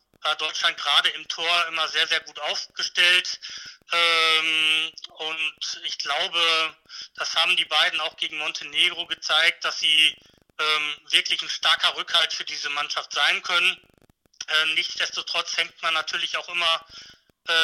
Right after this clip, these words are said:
als Torwart davon ab, wie gut die Abwehr vor einem arbeitet. Ich fand, die Abwehr gegen Montenegro war gar nicht so schlecht, wie sie gemacht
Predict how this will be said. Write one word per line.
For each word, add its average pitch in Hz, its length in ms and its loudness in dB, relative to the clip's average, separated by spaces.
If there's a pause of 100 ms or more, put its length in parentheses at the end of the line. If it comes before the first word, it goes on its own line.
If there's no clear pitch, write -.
(220)
als 160 160 0
Torwart 170 420 -2
davon 165 300 -2
ab, 165 220 -2
wie 156 120 0
gut 175 220 -6
die 156 100 2
Abwehr 165 340 0
vor 160 280 -4
einem 151 180 0
arbeitet. 202 720 2 (480)
Ich - 180 -2
fand, 214 280 0
die 185 80 0
Abwehr 220 440 0
gegen 196 280 0
Montenegro 196 680 0
war 185 140 4
gar 185 200 2
nicht - 180 -4
so 208 180 -8
schlecht, - 400 -4
wie 196 100 0
sie 185 80 -2
gemacht 185 380 2